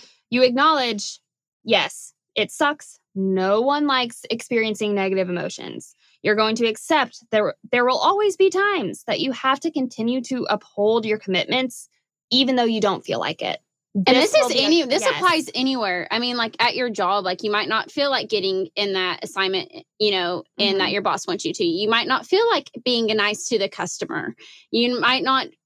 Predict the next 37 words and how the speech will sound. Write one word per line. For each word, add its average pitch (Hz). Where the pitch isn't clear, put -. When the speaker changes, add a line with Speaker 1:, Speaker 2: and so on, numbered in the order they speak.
Speaker 2:
feel -
Speaker 1:
Yeah. 339
Speaker 2:
like, 269
you 240
know, 220
doing 214
your 180
homework, 220
but 240
you 233
know 202
that 190
all 214
those 208
things 220
are 208
part 214
of 196
doing 196
the 208
things 202
that 165
need 202
to 180
be 190
done 285
to -
reach 214
whatever 214
goal 190
it 185
is, 208
whether 180
it -
be 196
customer 180
service, 226